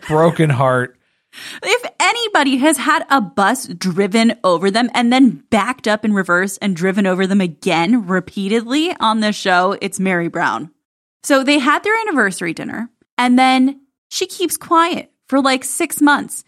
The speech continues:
Speaker 2: She gets to the tell-all for season seventeen. She's sitting there with Sookie in September, watching Cody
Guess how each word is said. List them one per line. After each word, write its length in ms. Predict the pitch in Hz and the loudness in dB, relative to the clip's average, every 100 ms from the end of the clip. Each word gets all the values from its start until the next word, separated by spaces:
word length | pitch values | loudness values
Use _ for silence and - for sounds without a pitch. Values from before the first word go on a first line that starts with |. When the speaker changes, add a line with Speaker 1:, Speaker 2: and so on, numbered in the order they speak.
| _ _ | _ _
Speaker 2:
She 160 | - 311 | -4 -2
gets 280 | 311 320 330 | 0 0 -2
to 120 | 311 | -2
the 120 | 269 | -2
tell-all 540 | 277 - 311 311 170 - | -2 0 0 2 0 -2
for 160 | - | -4
season 380 | 226 269 262 254 | -4 -2 2 2
seventeen. 520 | 254 262 247 - 285 | 2 0 0 0 0
She's 220 | 220 233 | 0 -2
sitting 200 | - 311 269 | -2 -2 0
there 140 | 254 | 0
with 120 | 240 | -2
Sookie 440 | - 311 311 175 - | -2 -4 -4 -6 -4
in 140 | 196 | -2
September, 720 | - 247 - 277 254 160 - _ | 0 -2 0 0 0 -2 -8 _
watching 720 | 180 208 254 320 - 370 349 | -4 2 4 2 -2 -2 -2
Cody 640 | 330 277 403 269 165 175 | -2 -2 0 0 -2 -6